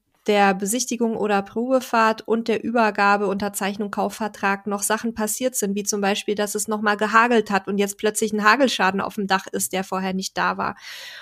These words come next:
Oder dass, ähm, Feuchtigkeit reingekommen ist oder ein, ein Feuchtigkeitsschaden plötzlich erkennbar wurde in der Zwischenzeit.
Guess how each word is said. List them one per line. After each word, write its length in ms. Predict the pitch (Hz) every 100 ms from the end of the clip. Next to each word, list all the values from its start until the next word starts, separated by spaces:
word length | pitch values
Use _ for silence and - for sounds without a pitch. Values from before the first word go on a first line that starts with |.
| - _ _
Oder 320 | - 240 226 214
dass, 420 | 214 220 - -
ähm, 540 | - 214 208 214 208 208 _ _ _ -
Feuchtigkeit 1040 | - - 240 294 254 - - 202 202 202 _ _
reingekommen 800 | 202 196 247 294 240 - 208 208
ist 220 | - 202 -
oder 200 | 208 202
ein, 260 | 202 196
ein 100 | 208
Feuchtigkeitsschaden 1080 | 202 226 240 233 - 214 208 - 202 214 220
plötzlich 460 | 214 220 - 214 -
erkennbar 560 | 208 233 240 262 214
wurde 240 | 202 196 202
in 160 | 196
der 160 | 196 190
Zwischenzeit. 840 | - 190 - 208 202 196 196 226